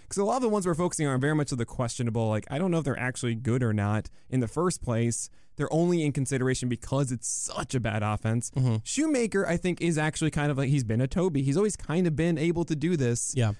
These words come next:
Speaker 1: That's a little bit more stable to me. Same with Jay Happ is going later this week, and, and Pineda, that was a, that worked out well, right?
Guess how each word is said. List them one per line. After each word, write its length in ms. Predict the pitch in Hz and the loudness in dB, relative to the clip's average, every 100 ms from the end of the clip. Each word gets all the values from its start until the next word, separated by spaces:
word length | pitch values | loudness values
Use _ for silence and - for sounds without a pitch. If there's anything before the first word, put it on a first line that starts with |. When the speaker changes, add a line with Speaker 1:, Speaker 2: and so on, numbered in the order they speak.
| - | -6
Speaker 1:
That's 200 | 117 - | -6 -2
a 40 | |
little 120 | 135 147 | 0 0
bit 40 | |
more 160 | 156 160 | 0 -2
stable 340 | - 190 175 | 0 0 2
to 140 | 151 120 | 0 -2
me. 120 | 107 | -2
Same 320 | - 127 131 | -2 0 2
with 160 | 135 131 | 2 0
Jay 260 | 123 139 151 | 0 0 -2
Happ 260 | 170 190 | -2 -2
is 140 | 143 123 | -2 0
going 340 | 127 123 120 - - - | 0 0 -2 -6 -18 -4
later 220 | 131 127 | 0 0
this 220 | 123 - | 0 0
week, 200 | 123 120 | -2 0
and, 140 | 123 | 0
and 140 | 123 131 | 0 2
Pineda, 500 | 170 156 185 180 120 | 2 2 2 0 0
that 160 | 135 | -2
was 140 | 131 139 | -2 -4
a, 20 | 120 - | -6 -8
that 180 | 135 110 | -6 -4
worked 240 | 147 147 | -4 -2
out 160 | 180 175 | -2 -2
well, 420 | 214 214 135 107 | 0 0 0 -2
right? 320 | 127 151 156 | -2 0 -2